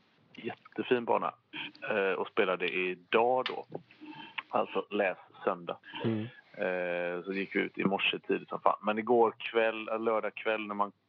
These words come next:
Speaker 1: när vi kom till, eh, golfklubben då, så skulle vi bo där.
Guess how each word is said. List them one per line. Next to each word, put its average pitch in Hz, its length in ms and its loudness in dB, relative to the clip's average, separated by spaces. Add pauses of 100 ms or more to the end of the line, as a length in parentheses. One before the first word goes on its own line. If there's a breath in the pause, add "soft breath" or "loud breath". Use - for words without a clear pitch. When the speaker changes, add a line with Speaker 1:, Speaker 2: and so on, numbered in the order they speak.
(160)
Speaker 1:
när 107 120 0
vi 101 100 -4
kom 98 540 0 (180)
till, 92 400 -2
eh, 80 60 -4 (280)
golfklubben 101 600 0
då, 90 180 0
så 104 100 -10
skulle 95 260 -2
vi 90 120 0
bo 107 320 4
där. 90 240 2